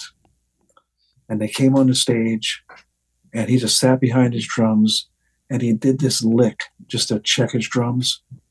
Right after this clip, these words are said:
And it was the most incredible thing I'd ever heard in my life. <laughs> It's like, that is, that is what drumming is right there. That's how you play the drums.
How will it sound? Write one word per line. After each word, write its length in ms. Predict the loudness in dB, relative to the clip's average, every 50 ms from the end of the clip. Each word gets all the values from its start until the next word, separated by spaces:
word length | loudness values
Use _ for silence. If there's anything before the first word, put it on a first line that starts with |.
| -20 _ _ _ _ _ _ _ _ _ _ _ _ _ -20 -20 _ _ _ _ _ _ _ _ -2
And 80 | -2 -2
it 40 | 0
was 60 | 2
the 60 | 2
most 120 | 2 2 2
incredible 300 | 2 0 -2 -2 -2 -6
thing 180 | -6 -6 -6
I'd 80 | -6 -6
ever 100 | -8 -6
heard 120 | -4 -4 -4
in 60 | -4
my 80 | -4
life. 240 | -6 -6 -8 -8 -12 _ _ _
<laughs> 460 | -2 -2 -2 -2 -10 -16 -8 -8 -8 -8 _ -12 -10 -8 -2
It's 460 | 0 0 2 0 0 -4 -6 -2 0
like, 220 | 0 0 0 -4 -14 _ -20 -20 -10 _ -2 0
that 260 | 2 2 2 2 0 0 _
is, 360 | 0 0 0 0 -2 -4 -4 -4
that 460 | -2 -2 -2 0 2 0 0 -2 -6 -10 _ _ _ _ _ _ _ _ _ _ _ _ 0
is 180 | 0 0 2
what 180 | 0 0 0 2
drumming 340 | 2 2 2 4 4 2 4
is 240 | 2 2 2 2
right 180 | 0 0 0 0
there. 220 | -4 -4 -2 0
That's 280 | 0 0 0 -2 -4 -6
how 140 | 0 0 2
you 160 | 2 2 0
play 220 | 0 0 2 2
the 80 | 4 4
drums. 600 | 2 4 2 2 2 0 -2 -4 -4 -6 -8 -10